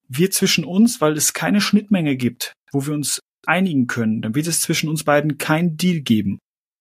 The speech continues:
weil einfach wir uns nicht annähern können. Das heißt, S-, sopa, Zone of Possible Agreement.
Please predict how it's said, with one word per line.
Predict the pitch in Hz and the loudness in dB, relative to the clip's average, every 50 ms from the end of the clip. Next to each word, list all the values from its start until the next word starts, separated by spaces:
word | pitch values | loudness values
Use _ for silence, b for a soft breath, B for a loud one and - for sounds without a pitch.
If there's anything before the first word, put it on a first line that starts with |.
| _ _ _ _ | _ _ _ _
weil | 110 117 135 151 143 - | 0 0 0 0 -2 -4
einfach | - 151 143 156 151 - 147 127 | -4 -2 -2 -2 -2 -4 -4 -2
wir | 151 160 | 0 0
uns | 156 151 - | 0 0 0
nicht | 170 160 - - - | -2 -4 -4 -4 -2
annähern | 165 170 156 123 113 107 | 0 2 4 4 4 2
können. | 101 - 110 104 | 2 0 -2 -2
Das | 104 - - | -2 -2 -2
heißt, | - 139 143 - B B B B B B B B B B _ _ | -2 -2 -2 -2 B B B B B B B B B B _ _
S-, | - - - - - - - - | -4 0 0 0 0 -2 -4 -6
sopa, | 147 123 151 165 170 - - 120 107 104 - - _ _ _ _ | -2 2 2 2 2 2 -2 -2 -2 -4 -8 -12 _ _ _ _
Zone | - 131 143 143 160 170 160 | -4 0 0 2 2 2 0
of | 147 135 - - _ - | -2 -4 -6 -10 _ -4
Possible | - 165 - - 170 151 151 147 143 143 | -2 0 0 0 0 0 0 0 0 0
Agreement. | 135 123 135 156 165 156 135 110 107 101 - | -2 0 0 2 4 4 2 2 0 -2 -6